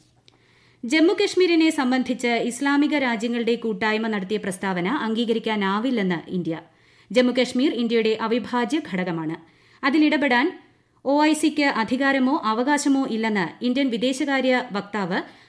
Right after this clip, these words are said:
അരിന്ദ് ബാങ്ചി പറഞ്ഞു. നിക്ഷിപ്ത താൽപര്യങ്ങൾക്ക് സംഘടന വഴങ്ങരുതെന്നും അദ്ദേഹം ആവശ്യപ്പെട്ടു. ജമ്മുകശ്മീരിൽ സിനിമാ ചിത്രീകരണങ്ങൾക്ക് അനുകൂലമായ ചലച്ചിത്ര നയത്തിന് ലഫ്റ്റനന്റ് ഗവർണർ മനോജ് സിൻഹ തുടക്കം കുറിച്ചു.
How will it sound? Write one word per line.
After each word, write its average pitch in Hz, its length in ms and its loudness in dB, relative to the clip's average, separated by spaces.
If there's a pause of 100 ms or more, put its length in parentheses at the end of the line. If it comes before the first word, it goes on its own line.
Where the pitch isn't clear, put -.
അരിന്ദ് 285 360 2
ബാങ്ചി 214 500 -2
പറഞ്ഞു. 160 280 -4 (480)
നിക്ഷിപ്ത 294 340 -2
താൽപര്യങ്ങൾക്ക് 262 720 2
സംഘടന 220 540 -2
വഴങ്ങരുതെന്നും 214 840 0
അദ്ദേഹം 185 420 -6 (140)
ആവശ്യപ്പെട്ടു. 170 580 -6 (800)
ജമ്മുകശ്മീരിൽ 330 840 4
സിനിമാ 294 420 4
ചിത്രീകരണങ്ങൾക്ക് 254 880 -2
അനുകൂലമായ 233 840 0
ചലച്ചിത്ര 254 680 -2
നയത്തിന് 208 480 -2 (400)
ലഫ്റ്റനന്റ് 320 460 2
ഗവർണർ 254 460 0
മനോജ് 240 440 2
സിൻഹ 202 360 -2
തുടക്കം 185 380 -4
കുറിച്ചു. 156 360 -8